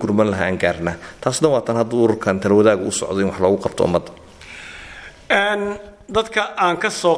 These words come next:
Speaker 2: qayb galin maanta ama fursaddu aynan u saamixin iyagoo jeclaa inay ka soo qayb galaan,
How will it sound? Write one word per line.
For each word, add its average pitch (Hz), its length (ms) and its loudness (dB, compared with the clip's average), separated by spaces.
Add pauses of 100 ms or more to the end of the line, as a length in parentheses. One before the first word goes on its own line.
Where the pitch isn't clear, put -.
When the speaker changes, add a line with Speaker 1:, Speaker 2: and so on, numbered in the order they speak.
Speaker 2:
qayb 160 200 2
galin 160 220 4
maanta 180 540 2
ama 175 180 0
fursaddu 196 480 0
aynan 170 420 2
u - 60 -2
saamixin 156 460 0
iyagoo 170 260 6
jeclaa 147 240 0
inay 151 140 0
ka 156 60 -2
soo 147 200 -2
qayb 143 180 0
galaan, 151 260 2